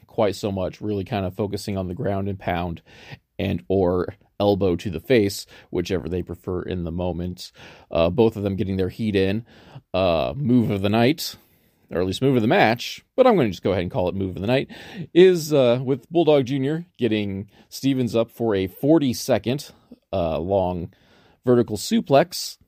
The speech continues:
before taking him down to the mat. Um, this is quite cool, most of the time anyway. Uh, the crowd is chanting along, which is one of the main reasons I know it's forty seconds,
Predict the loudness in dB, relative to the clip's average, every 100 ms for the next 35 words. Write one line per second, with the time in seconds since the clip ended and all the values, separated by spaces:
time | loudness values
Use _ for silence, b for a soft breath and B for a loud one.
0 | _ _ _ _ -12 -8 -4 0 0 -2
1 | -4 -4 -4 -4 -4 -4 -2 0 0 _
2 | B B -4 -2 -2 -4 -6 -6 -4 -4
3 | -6 -6 -10 -12 _ _ _ _ _ _
4 | _ 4 4 4 2 4 4 4 _ _
5 | _ _ _ _ -6 0 0 -2 -2 2
6 | 2 4 2 0 B B B B 2 4
7 | 4 4 4 4 -2 -4 0 0 0 2
8 | 2 0 -2 -4 -10 -12 -6 -4 -2 -2
9 | -2 0 -2 -4 -6 -6 -4 -2 -2 -2
10 | -2 -2 -2 -6 -8 -6 -6 -4 -4 -2
11 | -2 -2